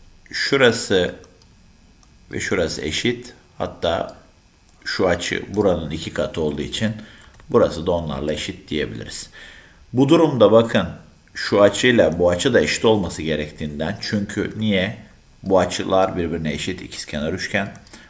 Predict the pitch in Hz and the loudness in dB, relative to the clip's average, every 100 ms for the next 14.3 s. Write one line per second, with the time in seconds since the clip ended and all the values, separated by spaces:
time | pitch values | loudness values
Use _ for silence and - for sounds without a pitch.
0 | - - 117 107 92 123 120 127 101 85 | -10 -4 0 0 0 0 0 0 0 0
1 | 80 71 - 62 - 62 50 - - - | -2 -4 -6 -10 -8 -10 -10 -12 -18 -20
2 | - - - 80 87 - 69 - - 71 | -20 -12 -8 -4 -4 -4 -6 -6 -8 -6
3 | 62 73 107 92 - - - - - - | -6 -4 -4 -4 -8 -12 -20 -20 -20 -20
4 | - - - - - - - - - 143 | -20 -20 -20 -20 -20 -20 -18 -4 -2 2
5 | 139 110 - 98 107 - 104 147 - - | 2 2 -2 -10 -12 -8 2 4 4 2
6 | 104 - 151 151 127 92 90 107 92 92 | 2 4 4 4 4 2 2 2 4 2
7 | 95 104 117 76 69 - - - - 120 | 0 0 0 -2 -2 -10 -14 -8 0 4
8 | 117 85 78 90 82 82 - 71 78 80 | 6 4 0 -4 -4 -4 -4 -4 -4 -6
9 | 71 71 71 67 - 90 - - - - | -6 -8 -10 -8 -6 -8 -10 -20 -20 -20
10 | - _ _ _ _ _ _ _ _ _ | -20 _ _ _ _ _ _ _ _ _
11 | - 131 123 123 123 - 131 113 104 - | 0 2 6 10 8 6 0 2 0 -6
12 | - - _ _ - 95 110 110 110 104 | -18 -20 _ _ -8 0 0 4 8 8
13 | 104 104 82 80 95 87 85 123 117 85 | 8 8 6 2 -2 -2 4 6 6 2
14 | 67 60 | -4 -8